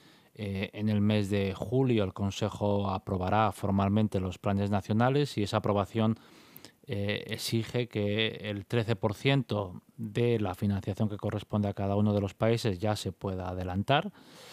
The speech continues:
Pero claro, la Comisión necesita el dinero para poder, ¿no?, transferirlo al, a los estados.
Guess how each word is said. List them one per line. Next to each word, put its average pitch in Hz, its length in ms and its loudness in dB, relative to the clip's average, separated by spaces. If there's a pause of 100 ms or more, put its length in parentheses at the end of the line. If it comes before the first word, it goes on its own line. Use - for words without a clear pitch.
(240)
Pero 98 180 2
claro, 139 260 4
la 101 120 4
Comisión 101 400 2
necesita 110 600 0
el 98 100 0
dinero 107 440 4
para 101 320 2
poder, 98 480 2
¿no?, 156 160 2
transferirlo 98 680 2
al, 98 240 2 (640)
a 117 80 0
los 107 220 2
estados. 135 440 0